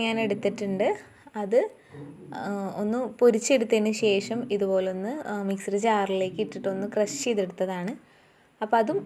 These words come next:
ഇതിലേക്ക് ചേർത്ത് കൊടുത്തിട്ടുണ്ട്. ഇനി ഇതിലേക്ക് ഒരു വലിയ, ആ, സവാള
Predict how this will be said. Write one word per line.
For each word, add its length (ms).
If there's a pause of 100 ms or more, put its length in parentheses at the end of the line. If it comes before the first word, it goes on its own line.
(160)
ഇതിലേക്ക് 400
ചേർത്ത് 300
കൊടുത്തിട്ടുണ്ട്. 520 (380)
ഇനി 160
ഇതിലേക്ക് 420 (140)
ഒരു 180
വലിയ, 260 (380)
ആ, 20 (140)
സവാള 320